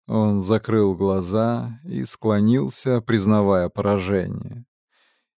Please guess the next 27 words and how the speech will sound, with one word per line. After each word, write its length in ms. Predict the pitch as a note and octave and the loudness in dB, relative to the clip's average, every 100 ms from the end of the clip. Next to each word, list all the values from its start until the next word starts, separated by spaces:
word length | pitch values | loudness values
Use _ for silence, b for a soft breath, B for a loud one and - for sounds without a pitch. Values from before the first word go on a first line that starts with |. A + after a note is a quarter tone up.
| - | -8
Иногда 560 | A#2+ A#2+ A2+ B2 A#2+ | -4 -2 0 2 2
я 220 | A2+ A2+ G#2+ | 2 0 -2
спускался 1080 | - - - - D#3+ C3 F2+ - G2 G#2 - b b b - | -6 -12 -12 -4 0 0 -2 -8 -8 -10 -18 b b b -6
и 180 | A#2 A#2 | -4 -2
возвращался, 1200 | A#2+ A2 A#2+ A#2 - F3 A#2 - - F#2+ A#2+ - _ - | 0 2 0 0 0 2 2 -2 -10 -12 -12 -20 _ -8
носил 540 | D3 - - D#3+ C#3 | -6 -6 -4 -4 -4
свитки, 760 | - - G3 F#3 - - F#2+ - - | -6 -2 0 0 -2 -12 -12 -10 -8
но 280 | C3 B2+ A#2+ | -2 -2 -2
что 300 | - C#3 B2+ | -4 0 2
в 60 | |
них 220 | C3 A#2+ | 4 2
было, 240 | B2 B2+ B2 | 4 4 6
не 140 | A#2+ | 6
знаю. 560 | A2+ C#3 D3+ A2 F2+ - B B B - | 4 4 4 4 0 -4 B B B -10
Нинус, 720 | D#3 D#3 C#3+ C3+ A#2 - - b _ - | -4 -2 -2 -2 -4 -10 -14 b _ -8
он 320 | C#3 C3+ B2+ | -6 -4 -6
со 200 | - C#3 | -2 0
временем 500 | C3 C#3+ C3 C3 C3 | 2 4 6 4 4
вовсе 400 | F#3+ F3+ - A2+ | 2 0 -2 -4
будто 380 | G#2 A#2 - G#2+ | -4 -6 -4 -2
забыл 440 | A2+ C3+ D3 A2+ | 2 2 4 4
обо 200 | F#2 G2 | 4 4
мне. 460 | G2 G2+ F2+ A#1 _ _ _ _ _ _ | 4 4 2 -4 _ _ _ _ _ _
Находились 840 | C#3+ C3+ - D3+ D3 C#3 C3+ A#2+ - | -8 -8 -4 -4 -2 0 0 -2 -8
дела 480 | A#2 A#2+ A#2+ A2+ G#2 | 0 2 4 4 2
более 440 | F#2+ G2+ F#2 F#2 F#2+ | 2 2 4 2 2
важные. 760 | B2 A2+ F#2 E2 F#2+ - - | 2 2 -2 -6 -10 -12 -16